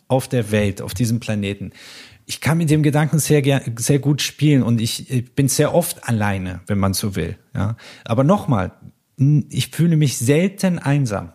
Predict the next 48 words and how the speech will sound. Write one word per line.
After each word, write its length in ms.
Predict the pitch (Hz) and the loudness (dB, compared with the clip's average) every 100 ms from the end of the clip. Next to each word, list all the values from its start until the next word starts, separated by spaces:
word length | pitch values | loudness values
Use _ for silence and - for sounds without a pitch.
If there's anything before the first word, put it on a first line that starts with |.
| - | -8
Das 160 | 120 | -4
kommt 240 | - 135 123 | 0 0 2
wirklich 300 | 165 170 - | 0 2 2
sehr 180 | 151 | 2
selten 520 | 135 139 143 - 92 92 | 2 0 0 -4 -6 -6
vor, 280 | 98 98 107 | -2 -2 0
dass 180 | 110 - | -2 -2
ich 140 | - | -6
ei-, 140 | - - | -8 -2
mich 280 | 107 104 - | -2 -2 0
einsam 380 | 127 139 95 90 | 2 4 2 -2
fühle, 360 | - 85 82 - | -8 -8 -8 -10
ja. 240 | 101 113 123 - - - | -10 -8 -8 -12 -20 -10
Also 160 | 107 | -2
das 140 | 120 - | -2 0
klassische 580 | 123 - 143 127 135 120 - - | -2 0 -2 0 0 0 -6 -4
einsam 360 | 117 139 139 131 | 0 4 2 2
fühlen 260 | - 139 | 2 2
ist, 220 | 120 123 120 | 2 0 0
wenn 280 | 117 110 | 0 0
Weihnachten 520 | 107 120 139 123 123 127 | 0 2 2 0 -4 0
ist 240 | 117 - | 0 0
und 280 | - 113 110 | -2 -2 -2
jeder 340 | - 120 123 120 | -4 0 2 0
ist 140 | 113 | -2
bei 100 | 120 | -2
seiner 240 | 110 110 | 0 -2
Familie 600 | 104 113 110 107 127 127 120 | -2 -4 -2 0 0 2 0
und 160 | 110 | 0
du 80 | 120 | 0
bist 260 | 113 - 117 | -2 0 -2
dann 140 | 110 | 0
irgendwie 260 | 117 117 113 | 0 0 0
noch 300 | 107 - - - - - | 0 -4 -10 -20 -20 -8
zu 180 | 110 | -2
Hause 340 | 147 151 107 87 | 2 2 2 -2
oder 240 | 107 104 95 | -2 0 0
im 100 | 104 | 2
Büro, 500 | 113 120 123 87 _ - | 2 2 0 -2 _ -10
ja. 240 | 95 110 - - - - _ | -8 -8 -12 -20 -20 -20 _
Das 220 | - 160 147 | -2 0 0
ist 120 | 127 | -2
einsam. 440 | 110 113 104 92 - | 0 0 0 -4 -4
Aber 320 | 110 107 - | -2 -2 -2
alleine 460 | 113 123 180 185 156 | -2 0 0 0 0
ist, 280 | 165 - | -2 0
wenn 160 | 143 143 | 0 2
du 240 | 139 135 | 2 0